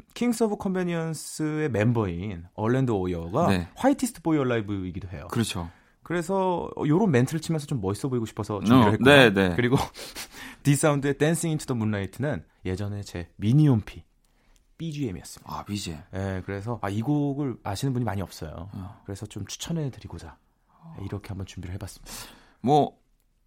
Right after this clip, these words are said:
Speaker 2: 지금 이렇게 쭉 들었지만 키스 라디오라는 주제랑은 전혀 연관이 없가니-,
Speaker 1: <laughs>
Speaker 2: 없다는 생각은 들지만 어쨌든
Speaker 1: 네.
Speaker 2: 우리
Speaker 1: 사실 저희
Speaker 2: 네.
Speaker 1: 선남선녀에서는
Speaker 2: 네.
Speaker 1: 지면은 못 듣잖아요.
Speaker 2: 음.
Speaker 1: 그러니까 제가 막 듣고 싶은 거를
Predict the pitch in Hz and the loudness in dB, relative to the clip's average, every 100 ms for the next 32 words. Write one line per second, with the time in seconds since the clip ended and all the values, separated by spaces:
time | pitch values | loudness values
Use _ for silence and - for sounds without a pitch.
0 | _ - 156 185 165 98 98 123 - 156 | _ -10 -4 -2 -2 -2 -2 -2 -4 -8
1 | - 117 127 - 131 131 117 - 185 190 | -4 -2 0 0 0 2 0 -4 -2 2
2 | 175 156 156 151 143 135 127 127 117 107 | 2 2 2 2 2 2 2 0 0 4
3 | 131 143 127 - 120 175 156 101 104 131 | 4 4 -2 0 2 4 6 6 8 8
4 | 147 120 95 139 143 - 107 - - 156 | 10 8 8 6 6 4 4 4 6 6
5 | 156 156 147 156 165 98 85 101 120 - | 6 2 2 4 4 4 2 2 2 2
6 | 104 107 110 143 98 104 - 190 175 117 | 2 2 2 2 2 0 -2 -2 2 2
7 | 117 95 - 107 120 139 196 202 175 151 | 2 0 -2 -2 0 -2 -4 -2 -2 -2
8 | 120 - 90 87 87 95 92 82 120 147 | -4 -6 -8 -6 -6 -6 -4 -2 2 2
9 | 185 127 82 87 - 113 95 80 82 - | 2 0 -2 -8 -6 -6 -8 -10 -8 2
10 | 113 95 - 120 143 127 113 123 117 113 | 4 4 0 -4 -4 -6 -6 -10 -4 -4
11 | 139 - 113 131 - 123 104 123 131 | -6 -10 -8 -8 -6 -6 -4 -4 -6